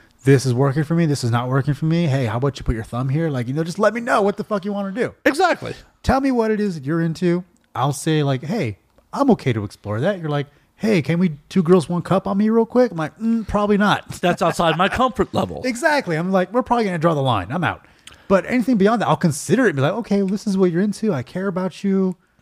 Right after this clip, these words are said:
Speaker 1: Uh, I'll think about it." <laughs>
Speaker 2: Even if I don't really care about you, we're here tonight.
Speaker 1: Yeah.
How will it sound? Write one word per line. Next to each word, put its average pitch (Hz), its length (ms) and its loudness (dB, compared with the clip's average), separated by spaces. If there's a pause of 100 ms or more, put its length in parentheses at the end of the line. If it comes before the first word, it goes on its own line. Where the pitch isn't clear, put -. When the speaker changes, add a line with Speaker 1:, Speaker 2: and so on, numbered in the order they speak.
(320)
Speaker 1:
Uh, 185 60 -4
I'll 190 400 0
think 269 240 -2
about 131 400 2
it." 196 240 -2 (280)
<laughs> 233 240 -2
Speaker 2:
Even 311 220 2
if 330 80 0
I 339 80 2
don't 320 160 2
really 311 140 2
care 302 180 0
about 269 240 0
you, 190 180 2
we're 214 140 2
here 226 160 2
tonight. 147 500 -2 (420)
Speaker 1:
Yeah. 180 360 0